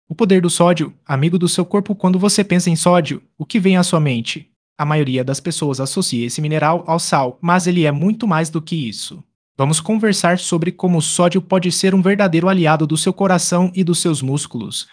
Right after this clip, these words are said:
além de entender os riscos de não ter a quantidade certa dele no seu corpo. O que é o sódio? Sódio é um mineral essencial encontrado na natureza, geralmente junto com o cloreto, formando o que conhecemos como sal de cozinha.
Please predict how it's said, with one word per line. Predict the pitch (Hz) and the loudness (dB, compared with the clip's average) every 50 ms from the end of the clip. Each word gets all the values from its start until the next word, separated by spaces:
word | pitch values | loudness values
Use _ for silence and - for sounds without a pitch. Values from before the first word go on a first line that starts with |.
| _ _ | _ _
além | 147 135 139 139 | -2 0 0 2
de | 135 165 | 2 2
entender | 190 190 214 202 165 151 170 185 | 0 2 2 2 4 4 2 2
os | 202 - - | 2 0 -2
riscos | - 151 156 156 - - 147 123 | -2 -4 -4 -2 -2 -4 -4 -2
de | 139 143 | 0 0
não | 151 165 190 214 | 0 2 0 0
ter | - 202 202 | 0 0 0
a | 190 | 0
quantidade | - - 220 208 - 214 160 143 139 143 135 143 | 0 0 -2 0 0 0 0 0 0 0 0 -2
certa | - - - 165 175 170 190 | -2 0 0 0 0 0 0
dele | 165 165 175 175 165 | 0 0 2 2 2
no | 156 156 | 0 0
seu | - 185 175 | 0 -2 -4
corpo. | 180 - - 135 117 104 - - 92 - - _ _ _ _ _ - | -4 -2 -2 -2 -2 -2 -4 -8 -16 -20 -20 _ _ _ _ _ -10
O | 190 | -6
que | 185 - 262 | -2 0 0
é | 269 | 0
o | 226 | 0
sódio? | - - 143 131 123 120 120 117 - _ _ _ _ _ _ - | 2 2 2 2 2 0 -4 -10 -12 _ _ _ _ _ _ -12
Sódio | - - 202 202 196 214 214 | -4 -2 0 0 2 0 0
é | |
um | 214 208 | 0 0
mineral | 220 214 214 196 175 175 180 | 0 0 2 2 2 2 2
essencial | 180 - 208 185 180 - - 170 165 170 | 0 0 0 0 0 0 0 0 0 0
encontrado | 170 165 - 190 185 180 - 160 156 156 165 | 0 -2 -2 -2 -2 0 0 0 0 2 0
na | 170 170 185 | 0 0 0
natureza, | 170 180 180 - 190 160 143 135 123 143 143 - _ _ - | 0 0 0 0 0 0 0 0 -2 -4 -8 -12 _ _ -4
geralmente | - 185 208 214 180 175 180 175 - 185 | 0 0 2 2 2 2 2 0 0 0
junto | 147 139 170 202 208 - 190 | 0 0 0 0 0 -2 -4
com | - 170 175 | -4 -4 -6
o | 175 | -6
cloreto, | - 196 208 202 190 160 147 147 - 196 180 | -4 -2 -2 0 2 2 0 0 0 -4 -6
formando | - - 185 175 165 175 196 196 | -6 -4 -2 0 0 2 2 0
o | 196 | 0
que | 190 - 139 | -2 -6 -8
conhecemos | - 180 175 180 180 - 202 190 190 185 - | -4 -2 -2 -2 0 0 0 0 0 0 0
como | - - 202 190 | -2 -2 -2 -2
sal | - - 180 170 170 | 0 0 0 0 0
de | 156 175 | 0 -4
cozinha. | - - 151 139 127 123 110 101 104 107 120 | -4 -4 -4 -4 -4 -4 -4 -6 -6 -8 -10